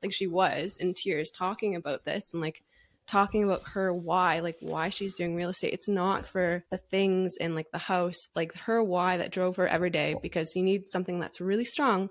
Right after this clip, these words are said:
that's gonna wake you up at, like, five in the morning or keep you working, like, eighteen hours a day, every single day.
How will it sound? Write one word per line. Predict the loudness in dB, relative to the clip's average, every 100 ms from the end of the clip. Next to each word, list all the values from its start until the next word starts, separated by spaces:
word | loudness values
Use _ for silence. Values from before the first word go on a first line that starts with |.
| -6
that's | -6
gonna | 0 0
wake | 2 0
you | 0
up | 0
at, | -2
like, | -8
five | -6 -2 0 2
in |
the | 2
morning | 4 4 2
or | 0 -6
keep | -6 -6 -2
you |
working, | 2 0 0 -2 -2
like, | -2 -4
eighteen | -4 -2
hours | 0 0 0
a |
day, | 0 0 -2 _ -4
every | 0 0
single | 0 0 0
day. | 0 0